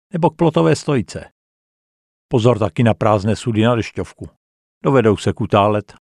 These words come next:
narážet do plotu a někdy doslova i skákat. Za větru jsou nebezpečné různé nadouvající se plachty, plachtové přístřežky a plátěné haly. Jakmile se třepe někde nějaký igelit, během jediné noční vichřice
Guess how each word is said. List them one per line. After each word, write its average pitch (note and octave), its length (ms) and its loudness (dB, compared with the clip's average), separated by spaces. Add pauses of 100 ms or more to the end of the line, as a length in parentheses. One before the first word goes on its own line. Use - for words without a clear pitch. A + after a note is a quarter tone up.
narážet A#2+ 400 0
do G#2 100 2
plotu A2+ 400 0 (260)
a C3+ 40 -6
někdy A2+ 280 2
doslova A2 420 0
i A2 60 -2
skákat. G#2+ 480 -2 (920)
Za D#3+ 100 2
větru A#2 320 2
jsou A2+ 200 0
nebezpečné G#2+ 680 0
různé G#2 320 0
nadouvající G#2 640 0
se G#2 140 -2
plachty, A2 500 -4 (420)
plachtové C3+ 400 0
přístřežky - 640 -6
a A2+ 60 0
plátěné A#2 460 0
haly. A2 280 -2 (640)
Jakmile C3 260 2
se A#2 140 0
třepe A#2 280 -2
někde A#2 280 0
nějaký A2+ 340 -2
igelit, A#2 420 -2 (280)
během G#2+ 320 2
jediné G#2+ 360 2
noční G#2 300 -2
vichřice G2+ 500 -4